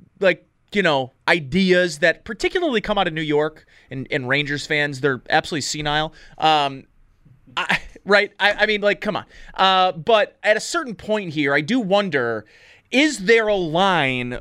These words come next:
where the value starts diminishing? And, and I don't know, and we don't know what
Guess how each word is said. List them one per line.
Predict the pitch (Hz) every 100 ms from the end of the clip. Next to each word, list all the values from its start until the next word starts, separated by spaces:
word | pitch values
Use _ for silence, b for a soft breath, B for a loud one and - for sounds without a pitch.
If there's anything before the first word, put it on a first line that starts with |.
| -
where | 131 151 185 175
the | 151 175
value | 131 180 190 202 196
starts | - - 175 160
diminishing? | - 147 147 131 117 117
And, | 156 202
and | 196
I | 185 214
don't | 240 240
know, | 202 214 220 190 180 B B B B B B _ -
and | 214 190
we | 294 330
don't | 190 147 131
know | 131 120 120 127 b b _
what | 139 180 277